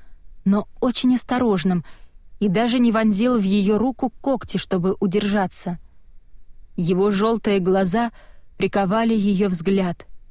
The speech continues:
и Фэллон ощутила возникшую связь. На крыльцо вышел Маллик,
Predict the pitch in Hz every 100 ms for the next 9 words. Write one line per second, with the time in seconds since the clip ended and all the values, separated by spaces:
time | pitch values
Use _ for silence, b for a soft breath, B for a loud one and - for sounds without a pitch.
0 | - - - - - - 190 - 254 269
1 | 214 175 160 - - - 196 - 208 -
2 | 269 254 233 220 190 214 214 - 214 202
3 | - 185 165 - - - - - - -
4 | - - - - 196 190 196 196 - 254
5 | 214 233 - 240 208 196 196 202 226 -